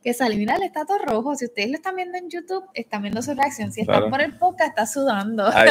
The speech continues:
Speaker 2: ahí, ahí comenzamos, ahí comenzamos lo que es el próximo capítulo. Pero para final, finalizar este capítulo, ¿verdad? Una vez llegamos a casa de mi tía que estaba en, por San Lucy,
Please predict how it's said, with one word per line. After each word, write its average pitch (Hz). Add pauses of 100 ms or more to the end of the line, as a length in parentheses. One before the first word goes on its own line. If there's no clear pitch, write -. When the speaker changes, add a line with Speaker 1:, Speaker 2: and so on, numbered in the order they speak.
(120)
Speaker 2:
ahí, 226 (220)
ahí 127
comenzamos, 165
ahí 120
comenzamos 131
lo 131
que 123
es 117
el 110
próximo 117
capítulo. 135
Pero 185
para 131
final, 127
finalizar 131
este 165
capítulo, 160
¿verdad? 113 (440)
Una 123
vez 147 (360)
llegamos 127
a -
casa 127
de 113
mi 104
tía 113
que 107
estaba 104
en, 107 (220)
por 110
San 107
Lucy, 107